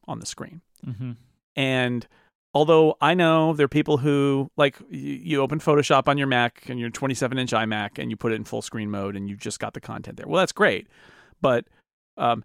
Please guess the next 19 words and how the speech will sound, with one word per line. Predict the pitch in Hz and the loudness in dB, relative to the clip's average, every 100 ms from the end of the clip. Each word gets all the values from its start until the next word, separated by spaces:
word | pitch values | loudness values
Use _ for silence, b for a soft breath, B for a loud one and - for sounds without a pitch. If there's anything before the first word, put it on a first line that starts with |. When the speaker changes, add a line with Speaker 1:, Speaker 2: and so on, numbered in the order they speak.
| b | b
Speaker 1:
ninety-nine | 147 170 175 170 156 151 143 | 2 4 4 4 4 4 2
point | 160 151 135 | 2 2 2
nine | 131 131 | -2 -2
percent | 127 135 131 | -2 -2 -2
of | 127 | -2
the | |
time | 120 127 120 | -2 0 2
I | |
use | 117 117 110 | 2 0 -2
the | |
Mac, | 110 113 104 | -2 0 0
I | 110 | -2
have | 110 110 | -2 -4
multiple | 110 113 113 | -6 -6 -2
apps | 107 104 - | 0 0 -2
and | 110 | -8
multiple | 98 - 107 | -8 -8 -6
windows | 135 127 110 - | -2 -2 -4 -6
up. | - | -10